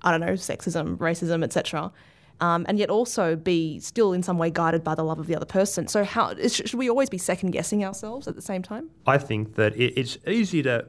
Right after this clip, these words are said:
Speaker 2: work out what being judgmental is, and we should be loving in our assessments,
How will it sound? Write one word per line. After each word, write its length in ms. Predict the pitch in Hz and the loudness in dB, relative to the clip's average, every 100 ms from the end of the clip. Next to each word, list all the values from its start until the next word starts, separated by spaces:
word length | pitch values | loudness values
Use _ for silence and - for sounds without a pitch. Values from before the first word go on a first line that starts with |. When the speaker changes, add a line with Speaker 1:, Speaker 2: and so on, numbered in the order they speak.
| - | -8
Speaker 2:
work 320 | 127 135 127 | 2 2 2
out 200 | 123 123 | -2 0
what 160 | 113 - | 0 0
being 180 | 110 98 | 0 2
judgmental 560 | 110 107 104 101 95 | 0 0 0 -2 0
is, 240 | 143 262 - | 0 0 -2
and 100 | 104 | -4
we 80 | 107 | -2
should 120 | 104 | -2
be 80 | 98 | 2
loving 300 | 113 120 110 | 4 4 2
in 80 | 101 | 2
our 120 | 98 | 0
assessments, 600 | - 104 - 202 254 | 0 -2 2 -2 -2